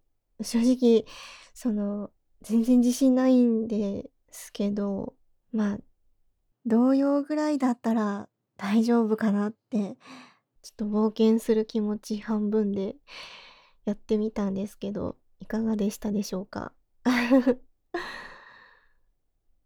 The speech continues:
ところどころ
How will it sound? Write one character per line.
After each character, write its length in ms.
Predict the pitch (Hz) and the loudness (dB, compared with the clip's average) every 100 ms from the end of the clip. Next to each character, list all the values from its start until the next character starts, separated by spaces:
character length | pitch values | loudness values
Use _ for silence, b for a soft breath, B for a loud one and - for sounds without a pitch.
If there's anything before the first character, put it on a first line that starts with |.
| _ _ _ _ _ _ _ _ _ _ - | _ _ _ _ _ _ _ _ _ _ -18
と 100 | - | -6
こ 140 | 254 | 0
ろ 120 | 240 | 2
ど 140 | 240 262 | 2 2
こ 180 | 262 247 | 2 2
ろ 440 | 220 208 202 | 2 0 -6